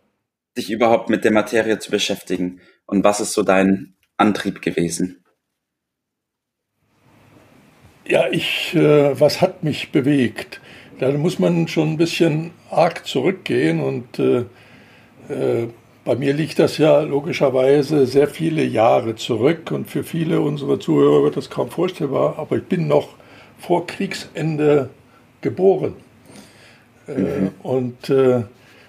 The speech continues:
Speaker 2: und zwar geboren im, äh, Polen, zwar als in einer deutschen Familie, deutsche Siedler, äh, dort.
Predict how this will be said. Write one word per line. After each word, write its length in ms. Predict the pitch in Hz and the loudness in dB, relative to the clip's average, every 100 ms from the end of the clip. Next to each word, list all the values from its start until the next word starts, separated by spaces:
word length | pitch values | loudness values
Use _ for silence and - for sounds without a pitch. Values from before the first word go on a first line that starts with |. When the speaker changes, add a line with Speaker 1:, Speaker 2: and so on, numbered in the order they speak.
| _ _ | _ _
Speaker 2:
und 120 | 131 | -10
zwar 220 | - 151 | 0 2
geboren 720 | 127 104 135 156 170 185 185 - | 2 -4 0 0 2 0 0 -2
im, 460 | 135 131 123 127 | -4 -2 -4 -4
äh, 300 | 135 117 123 113 113 - | -4 -4 -4 -4 -10 -2
Polen, 600 | 117 127 127 190 233 233 - - - _ _ - | 2 4 6 4 2 -2 -14 -20 -20 _ _ -14
zwar 300 | - 117 - | -4 -4 -2
als 480 | 113 101 - - - - - - | -6 -6 -10 -18 -18 -20 -20 -16
in 120 | 110 | -12
einer 180 | 90 98 | -10 -8
deutschen 420 | 101 113 - 139 117 | -4 -4 -4 -10 -8
Familie, 720 | 104 - 156 180 175 156 123 156 151 - | -6 -4 -4 0 2 2 -2 -12 -14 -10
deutsche 460 | 110 - 120 131 | -4 0 0 -2
Siedler, 500 | 120 170 - 190 190 - - - - | -4 -6 0 0 0 -2 -20 -20 -16
äh, 200 | - 135 | -6 -4
dort. 500 | 127 131 143 190 - | -2 2 4 4 2